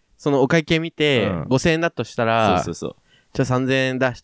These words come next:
Speaker 2: そうそうそう。
Speaker 1: 出す感じで、
Speaker 2: まさしくそれ。
Speaker 1: じゃあ二千円だけちょうだいっつって。
Speaker 2: そうそう。とか、パターンもあるし、
Speaker 1: うん。
Speaker 2: とか、まあ、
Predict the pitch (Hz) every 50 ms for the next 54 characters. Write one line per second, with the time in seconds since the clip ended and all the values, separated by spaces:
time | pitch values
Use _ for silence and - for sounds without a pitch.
0 | - - - 123 131 127 - 107 95 101 101 110 104 113 120 143 127 - - -
1 | - 95 - - 175 143 143 135 - 196 190 185 190 175 - - 185 185 180 185
2 | 190 185 _ - - - 135 143 139 120 98 85 - 160 - 180 180 175 175 180
3 | 180 160 160 160 214 _ _ _ _ _ _ _ _ - 151 - 160 - - 160
4 | 151 120 110 107 104 98 92 - - - 117 107 98 101 98 92 90 - - -
5 | - - 82 87 123 127 98 76 - _ _ _ _ _ _ _ - -